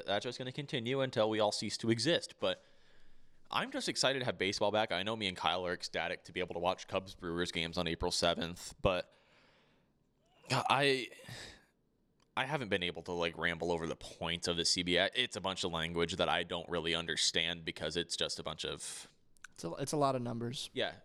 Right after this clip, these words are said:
Speaker 2: Big
Speaker 1: so
Speaker 2: confusing
Speaker 1: yeah,
Speaker 2: words.
Speaker 1: it's a, it's a lot of stuff going on, but I think that since we are playing baseball this, this year and we are getting a full one hundred sixty-two game season, that by that definition alone, it is good for the game of baseball, and that's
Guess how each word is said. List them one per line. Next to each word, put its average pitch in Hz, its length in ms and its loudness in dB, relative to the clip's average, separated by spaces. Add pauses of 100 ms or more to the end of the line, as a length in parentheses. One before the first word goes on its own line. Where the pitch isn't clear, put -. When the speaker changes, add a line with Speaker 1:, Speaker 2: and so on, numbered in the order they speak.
Speaker 2:
Big 151 100 0
Speaker 1:
so 143 80 -2
Speaker 2:
confusing 120 500 -4
Speaker 1:
yeah, 117 60 -4
Speaker 2:
words. 120 240 -2
Speaker 1:
it's 127 120 -2
a, 127 100 -2
it's 131 120 -4
a 120 40 6
lot 92 180 6
of 85 80 -2
stuff - 260 0
going 85 320 4
on, 85 220 2
but 80 260 2
I 123 140 2
think 147 400 -6
that 95 240 2
since 117 240 0
we 113 100 4
are 95 80 4
playing 107 400 2
baseball 127 800 2
this, - 420 4 (220)
this 113 220 -2
year 127 160 6
and 104 120 0
we 110 80 2
are 107 40 6
getting 107 200 0
a 92 60 2
full 113 320 2
one 110 100 4
hundred 110 240 0
sixty-two 107 340 0
game 104 140 2
season, 113 340 0 (480)
that 98 200 0 (320)
by 117 200 2
that 110 240 0 (200)
definition 101 440 0
alone, 90 340 2
it 82 140 -2
is 82 100 -2
good 92 160 0
for 90 100 -4
the 87 60 0
game 73 160 -2
of 71 80 -10
baseball, 64 420 -2
and 80 80 -2
that's - 300 0